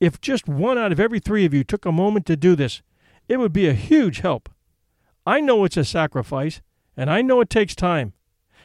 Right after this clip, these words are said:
but I'm asking you to be that person and show your appreciation for what we're doing here. It's credit card or PayPal,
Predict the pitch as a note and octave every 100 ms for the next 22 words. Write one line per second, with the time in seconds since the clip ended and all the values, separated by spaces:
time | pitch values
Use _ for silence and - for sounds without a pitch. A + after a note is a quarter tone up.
0 | - C#3 C#3 - A3+ C4 - E3+ D3 E3+
1 | - C3 B2+ B3+ A3+ G3+ G#3 F#3 - A#2
2 | - _ _ - C3 - A3+ C4 A#3 G3+
3 | - A#3 - G#3+ C4+ - C#3 A#2 D3+ F3
4 | F3 D#3 G#3+ A3+ D3+ D3+ F#2+ - _ _
5 | _ _ _ _ _ _ D3 - - G#3+
6 | - B3 B3 - _ _ E3+ G#3+ - A#3+
7 | - B2+ F#2+